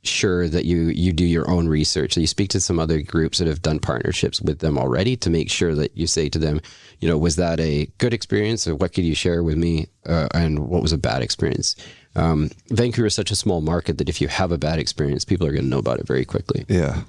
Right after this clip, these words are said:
Speaker 1: Um, so, uh, so finding that partner and finding that mix, and, and I think be patient as well. Sometimes I think we're inclined to just, you know,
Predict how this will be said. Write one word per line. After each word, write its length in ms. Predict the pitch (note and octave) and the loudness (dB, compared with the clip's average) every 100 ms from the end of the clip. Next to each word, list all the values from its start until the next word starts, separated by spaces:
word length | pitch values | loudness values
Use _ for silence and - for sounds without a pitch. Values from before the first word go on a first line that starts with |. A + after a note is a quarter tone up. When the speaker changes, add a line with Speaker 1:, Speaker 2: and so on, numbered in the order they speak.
| - | -4
Speaker 1:
Um, 440 | D#2 D2 C#2 C2 - _ _ _ _ _ - - | 0 0 0 -4 -10 _ _ _ _ _ -10 -6
so, 220 | - G2 F2+ - | 0 0 0 0
uh, 160 | D#2+ - E2 | -2 -2 -4
so 440 | - F2 D#2+ D#2+ E2+ - - - _ | 0 0 2 0 -2 -8 -20 -20 _
finding 400 | - A2 G#2 F#2+ | -4 -2 0 0
that 260 | E2+ D#2+ - | 0 -4 -6
partner 540 | - F2 E2 F2+ E2+ | -2 -2 0 0 0
and 180 | E2 D2 | 0 -2
finding 280 | - F#2 E2 | 0 0 0
that 140 | D2 | -2
mix, 240 | E2+ E2+ F#2+ | 0 0 0
and, 180 | F2+ | 0
and 120 | G2+ G2 | 0 0
I 60 | |
think 220 | F2+ G2 E2 | 0 0 0
be 120 | F2+ | 0
patient 480 | - D#2 - F#2+ E2 | 0 0 0 0 0
as 180 | D#2 | 0
well. 200 | D2 C#2+ | 0 0
Sometimes 480 | G#2 - D2+ D2+ C#2+ | 0 -2 0 0 0
I 40 | - | -2
think 280 | D#2 C#2+ - | -2 -4 -6
we're 380 | D2+ C#2+ C#2 | -4 0 2
inclined 420 | - - - D#2+ D#2 | 2 0 0 0 0
to 80 | |
just, 180 | D2 - - - - - F#2 F2 - - - - | -2 -4 -6 -18 -20 -18 -18 -16 -14 -6 -4 -2
you 120 | |
know, 80 | D#2+ | -2